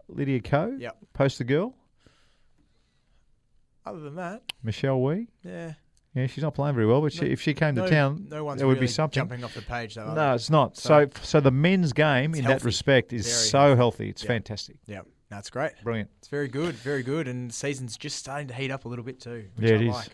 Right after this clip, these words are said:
Speaker 2: So.
Speaker 1: Jeez, I've got a sore back, mate.
Speaker 2: Do you?
Speaker 1: I don't. You know what I was doing? 'Cause I'm, I'm playing in the Vic Open in a couple of weeks.
Speaker 2: Yes.
Speaker 1: Uh, I'm very conscious of everything I'm doing as far as exercise.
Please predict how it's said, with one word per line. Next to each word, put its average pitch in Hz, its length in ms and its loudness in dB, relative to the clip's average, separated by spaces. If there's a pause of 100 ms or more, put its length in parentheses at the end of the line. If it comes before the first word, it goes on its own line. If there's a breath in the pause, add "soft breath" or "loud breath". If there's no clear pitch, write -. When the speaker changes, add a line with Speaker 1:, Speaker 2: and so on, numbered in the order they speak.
(120)
Speaker 2:
So. 110 300 -16 (120)
Speaker 1:
Jeez, 170 200 -2
I've 156 60 -2
got 190 80 2
a 151 60 2
sore 165 240 6
back, 156 300 4
mate. 151 240 0
Speaker 2:
Do 151 80 -8
you? 277 220 -4 (200)
Speaker 1:
I 214 120 -6
don't. 220 180 -6 (220 loud breath)
You 220 80 -2
know 262 80 4
what 269 40 4
I 254 40 6
was 160 80 2
doing? 196 260 0 (1300 loud breath)
'Cause 202 140 6
I'm, 196 280 6
I'm 139 220 0 (140)
playing 160 240 4
in 139 40 4
the 127 80 6
Vic 131 160 6
Open 131 300 4
in 117 80 2
a - 20 -8
couple 120 220 -2
of 104 80 -2
weeks. 180 240 -4
Speaker 2:
Yes. 117 440 -8 (680)
Speaker 1:
Uh, 131 140 6
I'm 131 80 0
very 156 180 8
conscious 147 440 0
of - 260 -6 (260)
everything 120 300 0
I'm 107 140 -2
doing 120 300 2
as 110 120 0
far 113 160 4
as 104 120 2
exercise. 151 600 -2